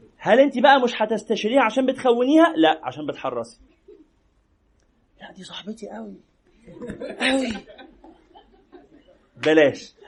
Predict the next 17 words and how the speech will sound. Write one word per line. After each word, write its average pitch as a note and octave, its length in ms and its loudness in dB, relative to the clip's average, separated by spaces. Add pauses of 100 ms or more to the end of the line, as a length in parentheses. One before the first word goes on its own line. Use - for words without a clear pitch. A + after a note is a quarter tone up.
(140)
قوي. E4 500 6 (560)
بلاش. D#3+ 420 0 (480)
قوي." F#4 440 6 (2500)
أنا F#3 240 0
بكلمكم A#3+ 380 -2
عن F#3+ 120 -2
وقائع، B3+ 580 2 (320)
أنا D#3 200 -2
بكلمكم F#3+ 280 -8
عن F3 80 -4
وقائع G#3 340 -4
أخت G#3+ 160 -10
وأختها، F3+ 460 -4 (500)
أخت - 200 -6
شقيقة F#3 340 -6
في - 80 -10
البيت. D#3+ 400 -2